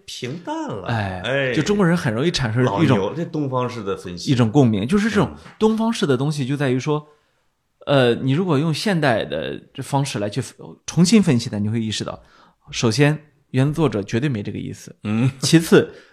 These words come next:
Speaker 2: 从原作里面分析出这个意思来，极为合理。
Speaker 1: 来溯源一下，原作者是干嘛使的？是分析甲骨文吗？
Speaker 2: 呃，不是，
Speaker 1: 啊，
Speaker 2: 就是说
Speaker 1: 他，他是干嘛使这三层的？
Speaker 2: 你看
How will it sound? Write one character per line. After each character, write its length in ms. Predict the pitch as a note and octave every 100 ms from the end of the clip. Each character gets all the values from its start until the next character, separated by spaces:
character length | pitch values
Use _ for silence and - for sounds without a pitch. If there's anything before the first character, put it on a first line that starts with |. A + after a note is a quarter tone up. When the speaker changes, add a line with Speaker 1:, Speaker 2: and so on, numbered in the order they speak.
| _
Speaker 2:
从 260 | - D#3+ F#3+
原 220 | C#3+ E3
作 140 | F#3
里 60 | A#2
面 120 | G2+
分 180 | B2+ D3+
析 140 | E3
出 120 | D#3
这 120 | D#3+ C3+
个 60 |
意 100 | A#2+
思 120 | A#2 -
来， 140 | - -
极 180 | -
为 140 | D3 C3
合 220 | - F2+
理。 100 | E2+ - _
Speaker 1:
来 100 | -
溯 340 | G#2+ - D#3 G#2+
源 240 | F2 F#2
一 60 | F2+
下， 240 | F2+ D2+ D#2+
原 180 | F#2+ A#2+
作 140 | C3+
者 140 | G2
是 140 | F#2 G#2+
干 140 | B2+
嘛 200 | G2+ E2
使 200 | A2 -
的？ 160 | D#2 C#2+ D#3 _ _ _
是 200 | - -
分 220 | B2+ D#3+
析 160 | D3 D3+
甲 180 | A#2+ B2+
骨 160 | C3
文 100 | F2
吗？ 340 | D#2+ F#2+ G#2 G2+
Speaker 2:
呃， 80 | C3
不 100 | E3
是， 200 | - - F3 G#3
Speaker 1:
啊， 140 | - -
Speaker 2:
就 80 | F3+
是 60 |
说 180 | F3+ G3
Speaker 1:
他， 100 | C#3+ - - C#3 -
他 80 |
是 60 | F3+
干 140 | F3 C#3+
嘛 160 | B2
使 260 | D#3 - G2
这 100 | G#2+
三 240 | - A2+
层 220 | G#2 F2
的？ 200 | E2+ D#2+ E2
Speaker 2:
你 100 | C#3+
看 260 | F#3 F#3